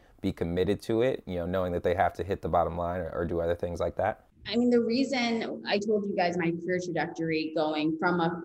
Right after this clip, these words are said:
Speaker 2: from a, the private sector, something like the M B A, to running a five oh one C three, so more in the public sector, and then unicef, which is in the U N system, extremely, like, a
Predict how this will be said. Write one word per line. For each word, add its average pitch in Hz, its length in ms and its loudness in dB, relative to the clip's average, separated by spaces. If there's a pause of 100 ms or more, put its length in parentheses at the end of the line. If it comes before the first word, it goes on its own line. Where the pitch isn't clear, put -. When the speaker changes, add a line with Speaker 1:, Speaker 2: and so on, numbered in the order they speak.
(120)
Speaker 2:
from 180 200 2
a, 175 180 0
the 185 80 0
private 170 320 -2
sector, 151 440 -6
something 160 220 -4
like 160 100 -4
the 156 120 -2
M 151 100 0
B 147 180 -2
A, 123 380 -2 (420)
to 175 400 4
running 160 300 4
a 160 160 0
five 151 100 0
oh 151 60 -2
one 151 100 -2
C 160 260 -4
three, 139 200 -4
so 151 160 -4
more 156 160 -2
in 147 80 -2
the 160 60 -4
public 175 340 -4
sector, 151 440 -4
and 170 80 0
then 165 140 4
unicef, 170 560 2
which 156 160 -2
is 156 100 -8
in 151 120 -2
the 151 40 0
U 151 200 -2
N 147 100 -4
system, 143 380 -8
extremely, 147 720 -2
like, - 100 -10
a 156 80 -10